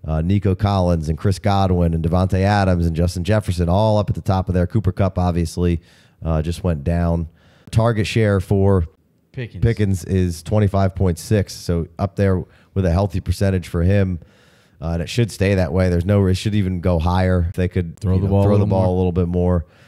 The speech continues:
Speaker 1: I really like George Pickens. He hasn't exploded yet, and I think, I think it's right there. Uh, last week, I believe he was the highest in fantasy points data separation scores.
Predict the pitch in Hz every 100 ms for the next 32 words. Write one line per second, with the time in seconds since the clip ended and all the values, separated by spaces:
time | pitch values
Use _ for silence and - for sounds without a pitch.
0 | _ - - 107 113 120 120 113 113 110
1 | - - - - - 117 113 - 120 117
2 | 104 107 110 107 113 95 - 110 113 107
3 | 113 104 90 87 98 - 92 95 98 95
4 | 104 98 - 101 98 - 92 90 95 110
5 | 104 110 110 - _ _ 90 92 101 90
6 | 104 95 87 85 92 95 90 95 87 82
7 | 95 92 95 92 92 87 92 87 82 95
8 | - 85 92 95 101 - 101 95 95 -